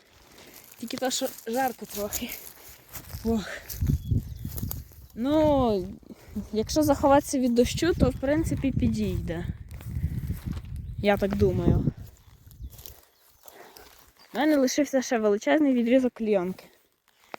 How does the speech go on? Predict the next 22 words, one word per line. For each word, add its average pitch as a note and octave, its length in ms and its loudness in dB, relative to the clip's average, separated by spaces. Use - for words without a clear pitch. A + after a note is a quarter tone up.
Я C4 260 6
думаю C4+ 400 4
з A#3 40 0
неї B3 200 2
зробити A3 420 2
водозбірник G3 680 0
зараз. F#3 440 -6
Але B3 240 6
для C4 140 8
початку C4+ 460 2
я B3 120 6
би A#3+ 260 6
щось A#3+ 280 2
з'їв. F#3+ 340 -4
Значить, B3 260 0
напевно, A#3+ 360 4
тим A#3 220 2
зараз A3 340 2
і A3 60 2
займуся. F#3+ 600 -2
Щось A3+ 440 -2
з'їм. G#3+ 640 2